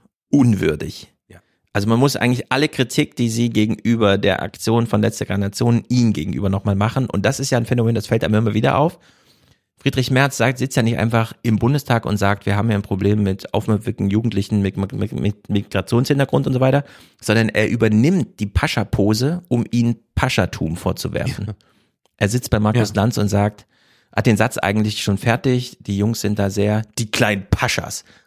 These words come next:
Speaker 1: Und
Speaker 2: Mhm.
Speaker 1: wie so ein Pascha, ja, äh,
Speaker 2: Ja.
Speaker 1: macht er diesen Spruch. Und das sehen wir gerade immer wieder. Also, ähm, es gibt in den Niederlanden so einen witzigen Spruch. Ich kann kein Niederländisch leider, deswegen würde ich ihn gern sagen, aber vielleicht kann uns das mal jemand, der das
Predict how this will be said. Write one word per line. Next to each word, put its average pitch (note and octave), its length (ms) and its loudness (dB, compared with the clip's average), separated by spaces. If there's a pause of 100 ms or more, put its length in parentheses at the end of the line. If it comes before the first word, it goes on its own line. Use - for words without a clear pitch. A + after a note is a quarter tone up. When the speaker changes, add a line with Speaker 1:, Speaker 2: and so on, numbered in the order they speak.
(120)
Speaker 1:
Und G#2+ 140 0
Speaker 2:
Mhm. G2 140 -6 (160)
Speaker 1:
wie A2 100 0
so A#2+ 100 2
ein G#2+ 80 0
Pascha, - 320 0
ja, G2 220 -2 (100)
äh, G2 140 0
Speaker 2:
Ja. A2 180 -2 (280)
Speaker 1:
macht - 240 -2
er A2+ 60 2
diesen G#2+ 200 -4
Spruch. A#2 280 0 (440)
Und G#2+ 160 2
das C#3+ 120 0
sehen D3+ 160 2
wir C#3+ 80 2
gerade C3+ 240 0
immer D#3 260 2
wieder. B2 420 -2
Also, A2 340 -2
ähm, G#2 400 2 (300)
es - 100 -14
gibt - 160 -2
in A2+ 100 4
den A2+ 160 6
Niederlanden C#3+ 540 2
so A#2 100 0
einen A2+ 400 2
witzigen A#2+ 300 -2
Spruch. - 380 -2
Ich - 100 -8
kann B2 160 0
kein G#2 160 0
Niederländisch G2+ 420 0
leider, G#2 240 0
deswegen G2+ 260 -2
würde G#2 140 0
ich G2 60 -6
ihn G#2+ 80 2
gern G2 180 0
sagen, G#2+ 240 2
aber G2 220 0
vielleicht G2+ 260 -2
kann G#2 120 -2
uns G#2 100 -4
das G#2+ 100 -10
mal G2 100 0
jemand, G2 280 2
der G2 80 2
das F#2+ 200 -2